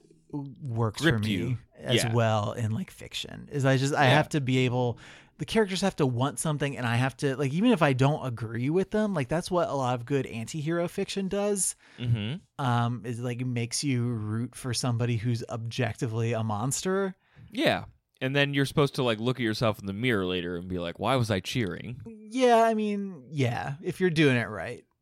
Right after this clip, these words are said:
Speaker 1: <laughs>
Speaker 2: Yeah.
Speaker 1: But yeah, you're, you're supposed to, you're supposed to make me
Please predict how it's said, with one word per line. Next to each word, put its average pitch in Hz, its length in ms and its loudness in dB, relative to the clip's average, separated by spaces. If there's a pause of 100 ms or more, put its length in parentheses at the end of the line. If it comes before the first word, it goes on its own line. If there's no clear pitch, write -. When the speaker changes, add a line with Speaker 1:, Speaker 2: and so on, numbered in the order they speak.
Speaker 1:
<laughs> - 380 2
Speaker 2:
Yeah. 123 220 4 (720)
Speaker 1:
But 202 140 6
yeah, 214 120 8
you're, 196 180 4
you're 196 200 2
supposed 208 300 4
to, 180 300 4
you're 175 120 -2
supposed 220 220 0
to 185 80 0
make 139 440 0
me 117 380 2